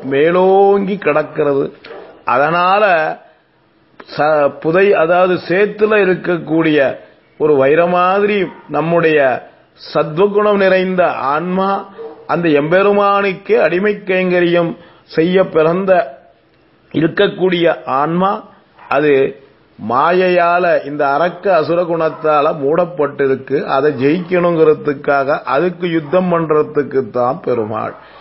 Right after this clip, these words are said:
நாம அந்த அசுர அரக்கர்களை அழிக்கிறதுக்கு நம்ம பெருமாளை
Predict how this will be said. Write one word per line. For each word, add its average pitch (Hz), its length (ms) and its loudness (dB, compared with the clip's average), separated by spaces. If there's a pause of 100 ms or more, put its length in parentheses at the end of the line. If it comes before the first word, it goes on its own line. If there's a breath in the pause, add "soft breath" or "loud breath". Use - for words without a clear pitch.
(180 loud breath)
நாம 185 400 0
அந்த 180 220 0
அசுர 185 380 0
அரக்கர்களை 165 800 0 (400 loud breath)
அழிக்கிறதுக்கு 156 1300 0 (560)
நம்ம 160 260 0
பெருமாளை 180 800 2